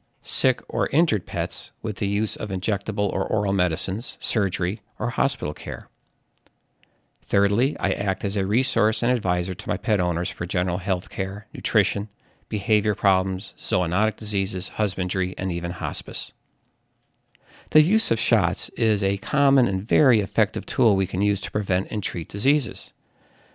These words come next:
Vaccinations are the most well-known type of shot or injection.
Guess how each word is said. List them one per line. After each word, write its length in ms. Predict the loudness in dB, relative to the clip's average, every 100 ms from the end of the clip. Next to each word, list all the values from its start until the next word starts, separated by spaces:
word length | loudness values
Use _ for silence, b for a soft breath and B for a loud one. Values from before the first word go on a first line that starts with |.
| b -2
Vaccinations 680 | 0 0 0 0 0 -2
are 60 | 0
the 100 | 0
most 300 | 0 0 -2
well-known 480 | 0 2 4 4 4
type 300 | 0 -6 -4
of 80 | -4
shot 260 | -2 -4 -4
or 100 | -8
injection. 500 | -2 -2 -2 -6